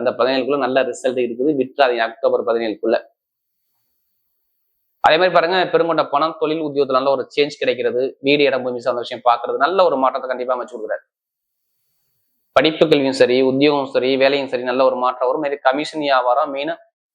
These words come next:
ரியல் எஸ்டேட் பிசினஸ் பண்றவங்க, ஷேர் மார்க்கெட் பண்றவங்க, அடுத்து பேங்க்ல வேலை பாக்குறவங்க, மருத்துவத்துறையில வேலை பாக்குறவங்க, ஆசிரியர் வேலை பாக்குறவங்க,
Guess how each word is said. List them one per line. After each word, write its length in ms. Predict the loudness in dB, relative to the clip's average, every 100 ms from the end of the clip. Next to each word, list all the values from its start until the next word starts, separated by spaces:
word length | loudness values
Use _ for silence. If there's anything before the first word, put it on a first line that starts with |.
| 0
ரியல் 260 | 4 4 4
எஸ்டேட் 240 | 2 0 -2
பிசினஸ் 280 | -8 -8 0
பண்றவங்க, 360 | 0 0 0 0 2
ஷேர் 260 | 2 2 2
மார்க்கெட் 280 | 0 0 -6
பண்றவங்க, 320 | -6 -6 -2 -2
அடுத்து 180 | -2 -8 0
பேங்க்ல 300 | 0 2 0
வேலை 140 | 0 -2
பாக்குறவங்க, 400 | -4 -6 -6 -2 0 2
மருத்துவத்துறையில 600 | 0 -2 -2 0 -2 0
வேலை 140 | 0
பாக்குறவங்க, 400 | -2 -2 -6 -2 -2 -2 0 0
ஆசிரியர் 280 | 0 0 -2
வேலை 120 | 0 -2
பாக்குறவங்க, 420 | -2 -4 -4 -2